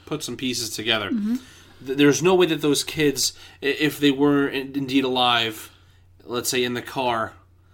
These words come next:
Speaker 1: after, you know, he put the body of their mother in,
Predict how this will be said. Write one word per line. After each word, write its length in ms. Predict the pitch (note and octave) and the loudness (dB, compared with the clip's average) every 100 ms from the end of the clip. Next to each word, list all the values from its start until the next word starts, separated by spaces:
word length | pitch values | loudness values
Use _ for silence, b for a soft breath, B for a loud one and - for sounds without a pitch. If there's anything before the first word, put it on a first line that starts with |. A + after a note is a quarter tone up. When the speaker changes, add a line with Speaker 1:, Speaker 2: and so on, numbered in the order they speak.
| b b b - | b b b 2
Speaker 1:
after, 720 | B2 A#2+ - B2 A#2+ A#2 A#2 | 4 2 0 0 2 2 0
you 160 | - B2 | -2 -4
know, 180 | A#2 | -6
he 140 | A2 A#2+ | -8 -10
put 240 | - C3 | -12 -12
the 60 | A#2 | -2
body 460 | B2 A#2+ A#2 A#2 | 2 6 6 4
of 180 | A2+ A2 | 0 -2
their 120 | A2 | -6
mother 420 | A2 A#2 A2 G#2+ G#2+ | -4 -2 -2 -2 -4
in, 280 | G#2 G#2 | -6 -12